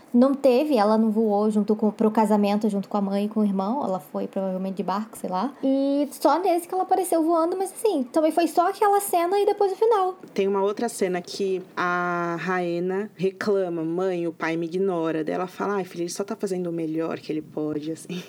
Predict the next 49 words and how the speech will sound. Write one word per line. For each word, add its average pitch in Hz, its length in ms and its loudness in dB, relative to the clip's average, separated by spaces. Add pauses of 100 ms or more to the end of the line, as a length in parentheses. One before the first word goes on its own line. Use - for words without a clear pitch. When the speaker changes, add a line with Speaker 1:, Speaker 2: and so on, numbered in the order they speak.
(140)
Speaker 2:
E 180 120 0
aí 175 320 -2
é - 80 -2
aquela 185 320 -2
coisa 190 280 -4
que 190 120 -4
a 170 40 -2
gente 165 220 -6
falou 170 220 -4
muito 175 300 -2
nos 160 100 -4
episódios 165 400 -6
passados, 160 560 -6
né? 170 300 -4
Que 170 360 -6
são 175 140 -4
esses 175 180 -8
tons 175 300 -4
de 165 100 -4
cinza 160 400 -4
do 160 140 -4
Damon. 160 580 -4
Speaker 1:
Apesar 208 380 2
de - 60 -10
que - 60 0
o 247 40 -4
pessoal 226 280 -2
ficou 285 200 -4
bem 226 300 2
chateado, 330 580 -2
assim, 185 320 -4 (400)
a 202 60 -4
maioria 208 260 -2
das 214 120 0
pessoas, 220 400 -2
né, 214 140 2
ficou 214 200 -4
bem 196 180 0
chateado 240 420 -2
com 220 120 -6
essa 220 220 0
decisão 220 520 0
deles 220 580 0
nesse 226 320 4
sentido 269 460 -2
de 220 100 -2
fazer 220 300 0
o 226 60 0
Damon 214 440 0